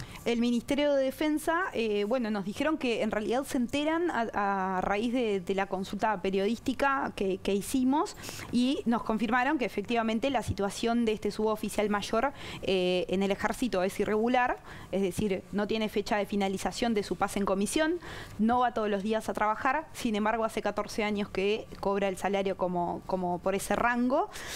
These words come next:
y, eh, lo que hicieron desde el Ministerio de Defensa nos confirmaban y hoy tuvimos una reconfirmación de que efectivamente esa comunicación ya se dio, es que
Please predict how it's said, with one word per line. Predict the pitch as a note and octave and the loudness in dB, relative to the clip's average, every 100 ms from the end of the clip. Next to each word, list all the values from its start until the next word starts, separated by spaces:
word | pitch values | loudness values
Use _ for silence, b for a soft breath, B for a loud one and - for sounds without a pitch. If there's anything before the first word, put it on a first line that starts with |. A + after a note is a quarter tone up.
| B B | B B
y, | B3+ C#4+ G4 | 0 2 2
eh, | D4+ A3 A3 | 2 0 0
lo | A3+ | -2
que | B3 A3+ A#3+ | 0 0 0
hicieron | A#3 - E4 E4 | 0 0 2 2
desde | C#4+ | 2
el | A#3 | 2
Ministerio | A#3+ A#3 A#3 D4 C#4+ | 0 -2 -2 0 2
de | C4 | 0
Defensa | C4 D4+ D#4+ D#4+ | 0 0 0 0
nos | C4 A3 | 0 -2
confirmaban | G#3+ G#3+ A3+ B3+ C4+ C#4 C#4 | -2 -2 0 0 2 0 0
y | C#4 A3 | -2 0
hoy | A3 A#3+ A3+ - F#3 | 0 -2 -4 -6 -4
tuvimos | G#3 A3 A3+ - | -2 0 -2 -2
una | G#3+ | 0
reconfirmación | G#3 G#3 G3+ G3+ G3 G3 - A#3+ | 0 0 -2 -2 -2 -4 -2 -2
de | A#3 | 0
que | |
efectivamente | G3+ F#3 F3 G3+ G3 G3+ F#3 | -2 -2 -2 0 0 0 -2
esa | G3 G3 | -2 -4
comunicación | F#3 F#3+ F#3 F3+ G3 | -2 -2 -2 -2 -2
ya | F#3 | -2
se | G#3 B3+ | -2 2
dio, | C#4+ C#4+ E4+ B B B | 4 4 2 B B B
es | - B3+ C4+ | 0 0 0
que | - B3 B3+ | 0 2 2